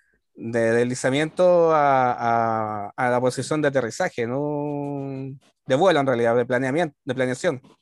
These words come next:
Nunca viajó al espacio. Eh, claro, y como fue una devolución, y, y paradójicamente el segundo transbordador se llamó Columbia,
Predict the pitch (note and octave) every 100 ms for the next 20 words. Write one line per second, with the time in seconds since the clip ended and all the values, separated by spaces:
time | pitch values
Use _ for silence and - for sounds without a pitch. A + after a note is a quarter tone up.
0 | _ _ _ - D#3+ - F#3 F3+ F3+ -
1 | - - - _ _ _ _ _ _ _
2 | - _ _ _ _ - A#2 A2+ A2+ A2
3 | A2 A2 D3+ A2 A2 C#3 C#3 - E3+ F3+
4 | F#3+ G3 F#3+ F#3 F3 F3 E3+ E3+ D#3+ G3+
5 | G3+ D3 D3 - C#3 C#3 C#3+ E3+ E3+ F3+
6 | F3 F#3 F3+ D#3 C#3 C#3+ E3 F3 E3+ E3
7 | D#3+ E3+ E3+ E3+ D#3+ E3 D#3+ D3+ D#3 D#3+
8 | E3+